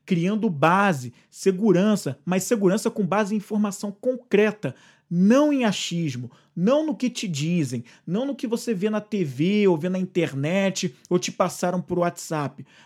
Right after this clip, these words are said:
mas você tá com base, você fez estudos, você fez análise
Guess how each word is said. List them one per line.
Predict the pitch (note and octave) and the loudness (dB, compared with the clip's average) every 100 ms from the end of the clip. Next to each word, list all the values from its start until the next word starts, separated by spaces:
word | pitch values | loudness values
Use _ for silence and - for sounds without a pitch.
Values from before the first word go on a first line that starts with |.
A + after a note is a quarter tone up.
| - | -12
mas | D#3+ | -8
você | D#3+ - | -8 -8
tá | F3+ F3 | -10 -8
com | - F3+ | -4 -4
base, | B2+ C3 D3 C#3+ B2+ | -2 -2 0 -2 -4
você | B2 - | -8 -12
fez | - D#3 D3 | -10 -8 -8
estudos, | D3+ - - D#3+ D#3 C3+ | -10 -10 -8 -6 -6 -6
você | C3+ C#3 | -8 -10
fez | - D#3+ D3 | -8 -8 -6
análise | E3 D#3 C3 C3+ D#3 D3+ A#2+ A#2+ | -4 -4 -2 0 0 0 -2 -6